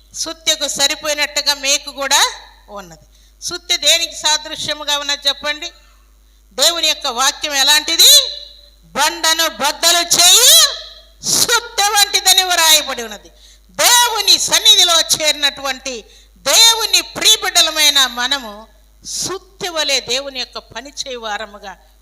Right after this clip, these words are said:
ఉండాలి. ఎవరైనా బండ వంటి కఠిన హృదయం కలిగిన వారు ఉంటే, బండను బద్దలు చేయి సుత్తి వలె దేవుని యొక్క వాక్యము కఠిన హృదయాన్ని కరిగించేదిగా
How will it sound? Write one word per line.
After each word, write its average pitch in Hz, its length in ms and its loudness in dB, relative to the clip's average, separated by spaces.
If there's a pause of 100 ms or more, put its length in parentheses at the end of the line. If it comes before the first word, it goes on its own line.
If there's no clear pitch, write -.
ఉండాలి. 233 800 0 (220)
ఎవరైనా 381 680 2
బండ 277 380 -4 (180)
వంటి 349 280 0
కఠిన 370 580 -4
హృదయం 370 560 4
కలిగిన 339 260 6
వారు 294 300 2
ఉంటే, 262 640 -2 (220)
బండను 370 680 0
బద్దలు 349 560 -2
చేయి 320 420 -2
సుత్తి - 440 -6
వలె 330 380 2 (400)
దేవుని 427 580 0
యొక్క 349 240 -2
వాక్యము 302 800 -2
కఠిన 311 680 -4
హృదయాన్ని 311 840 2 (480)
కరిగించేదిగా 294 1120 0